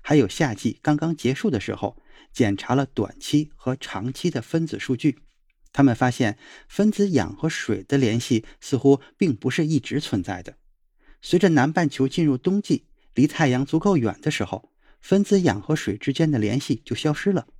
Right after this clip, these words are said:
从彗星上脱离的水量急剧下降，而分子氧似乎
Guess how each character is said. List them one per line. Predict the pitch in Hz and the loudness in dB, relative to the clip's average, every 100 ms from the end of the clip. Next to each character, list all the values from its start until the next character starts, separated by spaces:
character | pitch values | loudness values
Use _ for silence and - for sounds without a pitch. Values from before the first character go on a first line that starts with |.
| _ _ | _ _
从 | - 170 | 0 0
彗 | - 208 | 4 4
星 | 160 202 | 4 0
上 | 190 135 | 0 -2
脱 | - 185 | 0 2
离 | 156 | 2
的 | 170 | 2
水 | 170 - 95 | -2 -4 -2
量 | 107 123 - - | 0 -2 -4 -6
急 | 120 | -4
剧 | 135 175 | -2 -2
下 | - 131 | 0 -2
降， | 180 143 - _ _ _ _ _ - | -2 -4 -6 _ _ _ _ _ 0
而 | 170 | 2
分 | - 220 | 4 4
子 | 220 190 196 | 4 4 4
氧 | 123 - | 2 0
似 | - 151 | -4 -2
乎 | 165 165 | 2 0